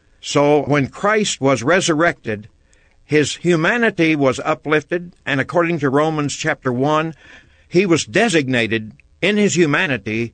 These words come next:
to be the Son of God. In that aspect, he's the firstborn Son of God. Not only so, but he will also bring forth many sons.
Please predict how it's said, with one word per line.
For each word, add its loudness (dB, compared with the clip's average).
to 0
be 0
the -2
Son 0
of 0
God. 0
In 0
that 0
aspect, -4
he's -2
the -6
firstborn 0
Son -2
of -4
God. -2
Not 0
only 2
so, -2
but -2
he 0
will 0
also 0
bring 4
forth 2
many 2
sons. -6